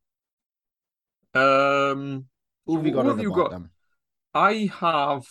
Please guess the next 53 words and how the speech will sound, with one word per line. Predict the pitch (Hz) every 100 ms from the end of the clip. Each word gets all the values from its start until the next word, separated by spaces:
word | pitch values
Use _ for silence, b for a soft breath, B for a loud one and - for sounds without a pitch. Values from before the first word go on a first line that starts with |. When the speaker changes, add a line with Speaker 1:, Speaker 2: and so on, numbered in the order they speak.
| -
Speaker 1:
I | -
think, | 135 - - 220 -
who | 226
do | 285
we | 254
go | 196 165
for? | - 139 113
'Cause | 139
we | 185 226
went | 196 156
for | - 156 143 135 131
three | - 147 131
together, | 135 127 123 113
didn't | 113 113
we? | - - -
And | 117
I |
think | 123
I | 127 104
Speaker 2:
Yeah, |
Speaker 1:
kind | 135
of | 120
Speaker 2:
we, | 135
Speaker 1:
agreed | 117 110 107
with | 107
Speaker 2:
the | 104
Speaker 1:
you. | 123
Speaker 2:
three | 147 156
we | 151 127
went | 110 62
for | - 95
was | 95
Reading, | 104 110 107 110 107
Rotherham, | 101 98 92 98 98 98 95 _ _ -
and | 101 87
Birmingham. | 107 104 101 101 98 92 _ _ _ _ _ _ _ _ _ _ _ _ _
Speaker 1:
I | 131
think | 151 147
Rotherham | 135 135 120 127
were | 117
gonna | 110
be | 107 101
down | 101 107
there, | 104 104
and | - 107
I | 107
think | 104 117
I | -
agreed | 110 110 123
with | 127
you | 123
with | 113 104
Birmingham. | 107 107 104 107 - - 104